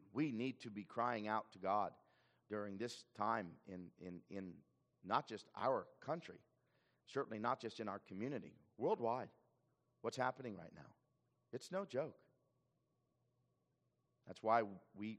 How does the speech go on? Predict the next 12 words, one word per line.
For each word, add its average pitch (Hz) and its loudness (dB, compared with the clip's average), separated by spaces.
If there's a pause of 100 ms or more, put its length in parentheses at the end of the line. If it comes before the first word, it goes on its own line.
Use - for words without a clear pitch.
(120)
we're 110 -4
doing 120 -4
what 120 -2
we're 120 -6
doing 131 -4
today. 127 0 (2500)
But 95 -10
we 127 0
need 160 0
to 123 -6
be 107 -4
praying 117 -2